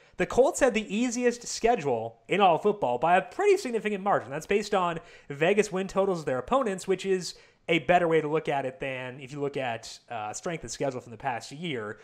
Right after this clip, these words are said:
You wanna look at what Vegas is saying, what bookmakers are saying, and that's good for the Colts. But there's a lot of bad in their profile, too.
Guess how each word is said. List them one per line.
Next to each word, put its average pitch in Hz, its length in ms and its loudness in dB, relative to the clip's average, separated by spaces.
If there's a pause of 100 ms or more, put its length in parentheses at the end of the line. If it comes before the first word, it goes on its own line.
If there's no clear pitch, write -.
(140)
You 175 180 2
wanna 208 200 8
look 196 160 0
at 143 120 -4
what 147 160 -2
Vegas 156 400 -2
is 202 120 -6
saying, 190 280 -4
what 107 160 -10
bookmakers 180 500 -4
are 160 60 -8
saying, 156 460 -6 (320)
and 202 100 -6
that's 302 120 2
good 320 160 0
for 294 80 -4
the 269 40 -2
Colts. - 540 0 (680)
But 233 140 -8
there's 277 180 2
a 294 40 -4
lot 269 200 2
of 185 100 0
bad 160 260 0
in 220 60 -4
their 208 120 0
profile, 202 480 0
too. 175 240 -6